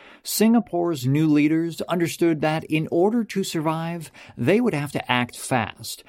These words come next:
and find a way to make the tiny island indispensable to the global community. From the start, the new government put an almost maniacal emphasis on education, commerce, and financial success,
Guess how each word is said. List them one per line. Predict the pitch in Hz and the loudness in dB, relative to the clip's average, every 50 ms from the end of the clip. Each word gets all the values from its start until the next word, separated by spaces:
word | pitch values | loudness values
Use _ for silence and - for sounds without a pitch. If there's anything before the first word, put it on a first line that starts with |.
| - - - | -16 -4 -2
and | 139 135 123 | 0 0 0
find | - - 180 180 190 214 202 | 0 -2 0 2 2 4 4
a | 190 160 | 4 4
way | 160 156 147 131 | 4 2 2 0
to | - - 127 | 0 0 0
make | 135 139 135 | 0 0 0
the | - 131 | -2 -4
tiny | - - - - 151 160 170 175 175 170 | -4 -4 -6 -4 -4 -2 -2 -4 -4 -4
island | - 135 151 165 170 170 185 185 185 190 - - _ - | -4 -4 -4 -4 -4 -4 -4 -4 -4 -6 -8 -8 _ 2
indispensable | 202 220 226 233 233 233 214 - - - - - - - 196 214 220 208 - 156 127 117 110 107 113 110 | 4 6 6 6 6 6 4 2 0 -6 -8 -8 -4 -2 0 2 2 2 0 0 2 2 2 2 0 0
to | - 143 | 0 0
the | 131 127 | 2 2
global | 123 127 135 135 139 131 135 131 | 2 4 4 4 4 2 2 0
community. | - - 127 139 143 143 135 120 - - - - 127 113 - _ _ _ _ _ _ _ _ _ _ _ _ _ _ _ | -2 -2 -2 -2 0 2 0 0 -2 -4 -10 -14 -16 -20 -20 _ _ _ _ _ _ _ _ _ _ _ _ _ _ _
From | - - - 165 165 160 | 0 2 2 2 2 0
the | 151 | -2
start, | - - - - 190 117 107 117 - - - - | -2 -2 0 0 0 0 -2 -6 -8 -12 -10 -4
the | 143 135 147 | -2 0 4
new | 165 196 214 | 4 4 4
government | 170 185 175 156 156 156 156 151 143 | 4 4 2 2 2 0 -2 -4 -2
put | - 165 160 151 | -2 0 0 2
an | 147 143 | 2 2
almost | 143 156 151 151 151 143 139 - - | 0 0 2 2 0 -2 -2 -4 -4
maniacal | - 139 143 147 147 151 165 165 165 190 190 175 147 - 123 117 117 - | 0 0 2 2 2 2 0 0 2 0 0 0 0 0 0 0 2 2
emphasis | 143 151 151 - 127 107 - 107 104 107 - - - - | 0 -2 -2 -2 -4 -4 -4 -6 -6 -6 -8 -8 -2 0
on | 131 123 120 123 123 110 | 2 4 4 2 2 0
education, | 135 117 117 117 - 156 175 185 180 - 190 180 180 185 175 - - _ _ _ _ | 0 -2 -2 -2 0 2 2 2 0 -2 -4 -4 -4 -4 -6 -8 -14 _ _ _ _
commerce, | - - 170 170 170 170 165 165 156 - - - | -2 2 2 2 2 0 -2 -4 -4 -6 -6 -6
and | 131 147 151 151 151 147 139 | -4 -2 0 0 0 0 0
financial | - 147 143 147 147 151 147 - 147 | 0 0 2 2 0 -2 -2 -4 -6
success, | 139 - 131 - - 214 175 - - - - - | -6 -6 -8 -4 -2 -2 -2 -4 -6 -10 -12 -12